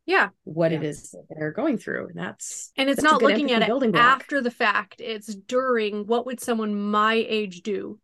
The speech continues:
Speaker 1: during that time?
Speaker 2: Which
Speaker 1: So
Speaker 2: I'm
Speaker 1: I really
Speaker 2: trying to
Speaker 1: liked
Speaker 2: remember
Speaker 1: them.
Speaker 2: if I,
Speaker 1: They were good.
Speaker 2: I, see, there's, there's read-alikes like this one that are
Speaker 1: Oh,
Speaker 2: super,
Speaker 1: yes.
Speaker 2: super popular.
Speaker 1: Yeah.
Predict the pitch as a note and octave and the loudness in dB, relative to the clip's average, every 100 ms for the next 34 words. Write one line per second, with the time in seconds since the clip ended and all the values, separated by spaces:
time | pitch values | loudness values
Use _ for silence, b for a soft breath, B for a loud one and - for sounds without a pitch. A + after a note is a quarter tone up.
0 | - G#3+ G3 F#3+ - - - - _ F3+ | -2 -2 0 -4 -6 -8 -12 -12 _ -8
1 | - B3 B3+ B3+ A3 G3 F3 F3 F3+ E3 | 2 4 6 6 6 2 -4 -6 -10 -14
2 | - A3 G#3+ - F3+ - - G3+ G#3+ G3+ | -10 -10 -8 -10 -12 -10 -6 -2 -2 -6
3 | - G3 F#3+ E3+ E3+ - G3+ G#3 F3+ D#3+ | -6 -4 -4 -6 -16 -6 -2 0 2 0
4 | - - - E3 - D#3+ - D#3+ D3 D#3 | -4 -10 -6 -6 -4 -8 -6 -8 -8 -8
5 | E3 D#3+ - - - B3 F3 E3 F#3 F3+ | -8 -8 -8 -4 4 4 4 -4 -6 -8
6 | D#3+ E3 D#3+ E3+ D#3 D3+ D#3 - | -8 -8 -6 -4 -4 -4 -4 -2